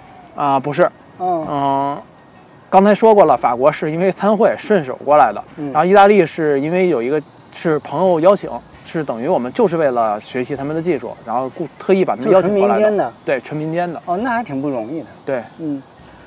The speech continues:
Speaker 2: 那，那国内探洞圈儿现在是一个什么样的？我不太，我，我不太好，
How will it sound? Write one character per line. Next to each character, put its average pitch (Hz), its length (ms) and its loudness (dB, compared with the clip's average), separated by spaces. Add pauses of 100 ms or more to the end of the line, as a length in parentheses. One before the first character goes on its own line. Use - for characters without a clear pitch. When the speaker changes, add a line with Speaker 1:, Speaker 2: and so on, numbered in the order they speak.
(260)
Speaker 2:
那， 339 80 6 (120)
那 285 140 6
国 170 200 2
内 262 240 4 (180)
探 320 180 0
洞 247 140 2
圈 277 140 0
儿 302 60 4
现 269 120 0
在 247 120 0
是 220 120 -4
一 208 100 -2
个 208 140 0
什 135 120 -6
么 139 100 0
样 240 200 2
的？ 135 280 0 (580)
我 185 160 2
不 208 120 2
太， 294 60 0
我， 185 440 2
我 190 200 4
不 185 160 -4
太 233 480 6
好， 139 400 2